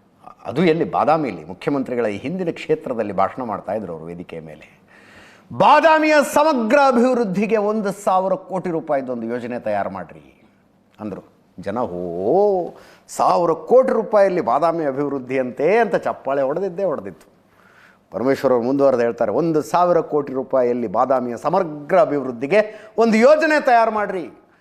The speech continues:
ಕೇಂದ್ರ ಸರ್ಕಾರಕ್ಕೆ ಕೊಡಿ, ಅದನ್ನ ನಮ್ಮ ಹತ್ರ ದುಡ್ಡಿಲ್ಲ" ಅಂದ್ಬಿಟ್ರು. ಅಂದ್ರೆ ನೀವು ಎದುರಿಗೆ ಕೂತ್ಕೊಂಡಿರೋ ಜನರನ್ನ ಜೋಕರ್ಗಳು ಅನ್ನ-, ಅನ್-, ಅಂತ ಅನ್ಕೊಂಡು ಆಡಿದಂತಹ ಮಾತದು.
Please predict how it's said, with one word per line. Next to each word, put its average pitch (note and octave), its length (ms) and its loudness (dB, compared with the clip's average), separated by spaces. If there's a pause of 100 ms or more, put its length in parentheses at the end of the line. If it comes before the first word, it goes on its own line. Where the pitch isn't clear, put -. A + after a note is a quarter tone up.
(160)
ಕೇಂದ್ರ G3+ 280 -4
ಸರ್ಕಾರಕ್ಕೆ D#3 520 -4
ಕೊಡಿ, C3+ 180 -4
ಅದನ್ನ A2+ 260 -4
ನಮ್ಮ G#2+ 240 -8
ಹತ್ರ B2 180 -6
ದುಡ್ಡಿಲ್ಲ" C3 440 -2
ಅಂದ್ಬಿಟ್ರು. F#2+ 600 -8 (800)
ಅಂದ್ರೆ B2 400 0
ನೀವು D3 220 -10 (280)
ಎದುರಿಗೆ D4 340 -2
ಕೂತ್ಕೊಂಡಿರೋ C#3+ 420 0
ಜನರನ್ನ G#2+ 460 -4
ಜೋಕರ್ಗಳು D3 580 2
ಅನ್ನ-, A2 340 -4
ಅನ್-, G#2 300 -8
ಅಂತ G#2 200 -4
ಅನ್ಕೊಂಡು A2+ 440 -2
ಆಡಿದಂತಹ F#2+ 500 -4
ಮಾತದು. A2 500 -8